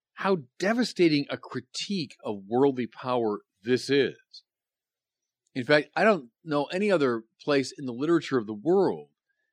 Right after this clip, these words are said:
where worldly power is more thoroughly criticized than right here. Why? <laughs> Because all the kingdoms of the world are portrayed as belonging to Satan. Not some of them,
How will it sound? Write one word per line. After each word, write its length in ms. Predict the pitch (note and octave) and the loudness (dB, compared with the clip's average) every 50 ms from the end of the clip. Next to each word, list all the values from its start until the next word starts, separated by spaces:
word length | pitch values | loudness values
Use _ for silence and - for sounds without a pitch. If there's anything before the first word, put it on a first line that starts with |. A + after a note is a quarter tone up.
| _ _ | _ _
where 160 | - B2+ B2+ | -2 0 0
worldly 460 | B2 A#2 A2+ C3+ D3+ F3 F3+ E3+ D#3+ C3+ | 0 2 2 4 4 4 4 4 0 -2
power 500 | - - B2+ B2+ B2+ B2 A#2+ A#2 A2+ - - | -2 -4 -2 0 2 2 2 2 0 -2 -4
is 220 | B2+ A#2+ G#2 F#2 G#2+ | -6 -6 -6 -6 -6
more 240 | A#2+ B2 B2+ A#2 | -2 -2 -2 -2
thoroughly 720 | A2 - - - _ - - E3 F3 F3+ F3+ E3 D3+ C#3+ B2 - | -2 -6 -14 -20 _ -2 0 2 2 2 0 0 0 -2 -4 -4
criticized 920 | - - - - G3 G3 E3+ - - A#2+ G#2 F2+ E2 - _ _ _ - - _ _ _ | -10 -6 -2 0 0 0 0 0 -4 -6 -6 -6 -10 -14 _ _ _ -20 -20 _ _ _
than 280 | B2 B2+ B2 A#2 G#2+ | -2 -2 -2 -2 -2
right 260 | G#2 A2+ B2 C3 C3 | -2 0 0 0 -2
here. 340 | B2+ C3+ D3+ D#3 C#3 F2+ D2+ - _ _ _ _ _ _ _ _ _ _ _ _ _ _ _ _ _ _ _ _ _ _ _ _ _ _ _ _ _ _ | -4 -6 -6 -4 -4 -6 -6 -10 _ _ _ _ _ _ _ _ _ _ _ _ _ _ _ _ _ _ _ _ _ _ _ _ _ _ _ _ _ _
Why? 340 | _ A#2+ B2 - - - - - | _ -6 -6 -6 -8 -14 -18 -20
<laughs> 160 | _ _ _ | _ _ _
Because 420 | - A2+ - - C#3 C3 A#2+ - - _ _ _ _ _ _ _ _ _ | -20 -20 -10 -8 -8 -8 -8 -10 -16 _ _ _ _ _ _ _ _ _
all 340 | - D#3+ F#3 G#3+ A#3 A#3+ A#3+ | 0 2 4 6 6 6 6
the 120 | A3+ F#3+ | 4 2
kingdoms 480 | D#3+ - - D3 C#3+ C3 A#2 A#2 G#2+ G2+ | 2 0 -4 -4 -4 -2 -4 -4 -4 -4
of 80 | G#2 | -6
the 60 | G2+ | -8
world 420 | F#2+ F2 E2 E2+ D#2+ D#2 D#3+ F3 F3+ _ | -8 -8 -10 -10 -12 -12 -16 -20 -18 _
are 120 | - A#2+ B2 | -8 -8 -8
portrayed 640 | B2 - B2+ - - - G#2 F2 D#2 D2 D2 _ _ _ _ _ _ _ _ _ | -6 -8 -10 -10 -10 -12 -12 -12 -12 -14 -18 _ _ _ _ _ _ _ _ _
as 200 | - B2 B2 A#2 | -4 -2 -2 -2
belonging 680 | A#2 C3 C#3 C3 A2 G2+ F#2+ F2+ F2 E2+ E2 E2 E2 - _ | -4 -6 -4 -4 -2 -2 -4 -4 -6 -10 -12 -14 -18 -20 _
to 100 | - - | -16 -14
Satan. 480 | - - E3 E3 D#3+ D#3 - - - _ _ _ _ _ _ _ _ _ _ _ _ _ _ _ _ _ _ _ _ _ _ _ _ _ _ _ | -6 -2 -2 -2 -2 -2 -6 -14 -20 _ _ _ _ _ _ _ _ _ _ _ _ _ _ _ _ _ _ _ _ _ _ _ _ _ _ _
Not 240 | - G2 G#2 G#2+ - | -4 -4 -2 -2 -4
some 200 | - - C3+ C3 | -4 -2 -2 -2
of 80 | B2 B2 | 0 0
them, 340 | B2+ B2+ C#3 D#3+ F3+ E3+ | -2 -2 -2 -4 -8 -12